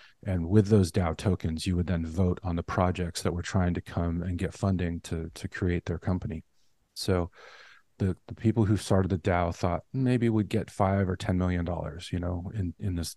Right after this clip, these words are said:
big pool of money that we would then allocate to, to folks. It turns out by the time that it was over, that they had raised a hundred and fifty million dollars, um, in Ether, which is the cryptocurrency on the Ethereum blockchain.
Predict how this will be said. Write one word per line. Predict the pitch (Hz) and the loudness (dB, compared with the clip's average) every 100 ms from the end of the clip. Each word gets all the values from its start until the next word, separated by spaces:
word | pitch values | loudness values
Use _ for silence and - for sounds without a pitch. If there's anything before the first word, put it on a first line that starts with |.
| _ | _
big | 90 78 | -6 -4
pool | - 85 | -6 -4
of | 85 | -2
money | 87 87 | -2 -2
that | 87 | -2
we | 90 | -2
would | 90 87 | -2 -2
then | 90 | -4
allocate | 85 87 90 - 85 82 | -4 -4 -6 -4 -6 -6
to, | - 87 85 | -8 -6 -6
to | - | -8
folks. | 85 - 80 - - - - - - - _ _ _ | -6 -4 -4 -6 -16 -18 -20 -20 -20 -20 _ _ _
It | - | 0
turns | 117 110 | 4 6
out | 107 - - | 6 4 -2
by | 98 | -2
the | 87 | 2
time | 107 95 | 2 4
that | 92 - | 2 0
it | |
was | 107 90 | -2 0
over, | 92 110 98 92 85 - - - _ | 2 2 4 4 2 -2 -20 -20 _
that | - 90 95 98 | -6 -2 -2 0
they | 95 92 90 | 2 2 2
had | 90 | 2
raised | 92 87 85 | 4 4 2
a | |
hundred | 87 92 87 | 2 4 4
and | 87 | 2
fifty | 87 - | 0 2
million | 85 85 85 | 0 2 2
dollars, | 82 76 - - - _ _ _ _ | 0 -2 -6 -14 -20 _ _ _ _
um, | 101 82 85 - | -6 -4 -4 -6
in | 87 | -6
Ether, | 85 85 - 78 - | -6 -6 -6 -6 -8
which | 95 - | -10 -6
is | 82 | -6
the | 82 80 - | -4 -6 -2
cryptocurrency | 80 - 80 - 80 - 82 | -2 -2 -4 -4 -6 -4 -6
on | 82 | -4
the | 82 | -6
Ethereum | - 82 80 80 | -2 -2 -2 -4
blockchain. | 85 85 - 85 87 | -4 -4 -4 -4 -6